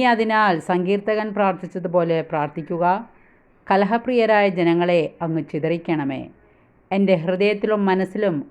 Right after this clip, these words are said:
കുടികൊള്ളുന്ന ദുർമോഹങ്ങളെ ഈശോയെ അങ്ങ് ചിതറിച്ച് കളയണമേ." നിൻ്റെ ഏറ്റവും വലിയ ആനന്ദം ദൈവം നിൻ്റെ സർവസ്വമായി തീർന്നു എന്നതിലായിരിക്കണം. "എൻ്റെ കർത്താവേ, എൻ്റെ ദൈവമേ, എൻ്റെ സർവസ്വമേ" എന്ന് പറയുമ്പോൾ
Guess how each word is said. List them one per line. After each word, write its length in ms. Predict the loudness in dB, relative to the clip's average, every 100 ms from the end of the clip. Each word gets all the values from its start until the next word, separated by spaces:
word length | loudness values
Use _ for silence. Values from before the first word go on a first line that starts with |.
| _
കുടികൊള്ളുന്ന 560 | -4 -2 0 0 0 0 -2 -2
ദുർമോഹങ്ങളെ 720 | -2 0 -2 -2 -2 -2 -2 -6 _ _ _ _ -10
ഈശോയെ 580 | -6 -4 0 0 2 0 -2 -8
അങ്ങ് 180 | -6 -4 -6
ചിതറിച്ച് 440 | -6 -2 -2 -4 -6
കളയണമേ." 540 | -4 -2 -4 -4 -8 -10 -16 _ _ _ _ _ _ _ _ _ _ _ -4
നിൻ്റെ 200 | 0 2 4
ഏറ്റവും 280 | 2 2 4
വലിയ 160 | 4 2
ആനന്ദം 420 | 2 2 2 2 2 0
ദൈവം 240 | 2 2 0
നിൻ്റെ 200 | 0 -2 -2
സർവസ്വമായി 760 | -2 2 0 0 -2 0 -2 -4 -4
തീർന്നു 320 | -6 -4 -2 -2
എന്നതിലായിരിക്കണം. 760 | -2 -4 -4 -4 -6 -10 -12 -14 _ _ _ _ _ -4
"എൻ്റെ 220 | 0 2
കർത്താവേ, 420 | 0 2 2 4 2
എൻ്റെ 160 | 0 0
ദൈവമേ, 340 | 0 0 -2 -4 -6 -8
എൻ്റെ 160 | -6 -4 -2
സർവസ്വമേ" 680 | 0 -2 -2 -2 -2 -4 -8 -14 -8
എന്ന് 120 | -4 0
പറയുമ്പോൾ 460 | 0 0 0 -2